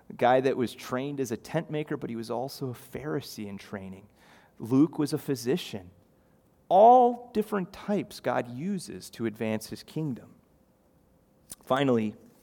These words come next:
I hope you'll see that transformative leadership requires sacrifice. That's right.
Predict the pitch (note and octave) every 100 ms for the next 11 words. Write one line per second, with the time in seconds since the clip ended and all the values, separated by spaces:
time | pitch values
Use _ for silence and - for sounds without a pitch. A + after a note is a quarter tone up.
0 | - - _ _ _ _ B2 A#2+ C#3 B2
1 | G#2 - B2 A#2+ G#2+ G2+ - A#2 A#2 -
2 | B2+ B2 A2 G2 G#2 A2 A2 - A2+ -
3 | A2 - A2 G2+ F#2+ F#2+ - - - _
4 | _ _ _ _ - - G#2 G#2 - -
5 | - - - - - _ _ _ _ _
6 | _ _ _ - - B2